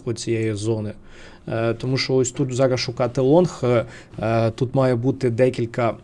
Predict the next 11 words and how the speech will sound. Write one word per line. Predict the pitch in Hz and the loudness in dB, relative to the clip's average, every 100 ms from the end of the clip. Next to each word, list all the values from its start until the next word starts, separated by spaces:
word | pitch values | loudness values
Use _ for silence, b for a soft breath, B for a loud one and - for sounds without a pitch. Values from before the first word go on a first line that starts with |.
| - - 147 | -20 -8 -4
ну, | 143 | -2
в | 131 | 2
якому | - 190 | 8 10
випадку | 170 170 165 147 | 12 10 8 4
я | |
би | 135 135 | 2 2
тут | 131 | 0
би | 120 127 | -2 -2
міг | 127 | -2
шукати | - 117 123 120 | -4 -2 -2 0
лонг? | 117 113 | 0 0